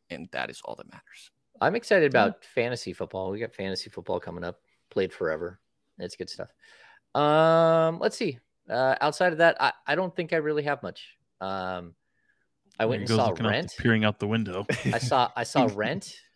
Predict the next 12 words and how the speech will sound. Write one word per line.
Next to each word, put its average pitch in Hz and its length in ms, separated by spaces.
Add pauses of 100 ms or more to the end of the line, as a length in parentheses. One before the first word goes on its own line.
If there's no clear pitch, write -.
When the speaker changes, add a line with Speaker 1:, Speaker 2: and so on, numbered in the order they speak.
(160)
Speaker 2:
last 127 320
night. 139 340
I 113 100
went 113 220
to 113 460
the 104 480
music 113 380
theater, 117 280
which 127 220
is 101 260 (280)
a 107 60
blast. 92 600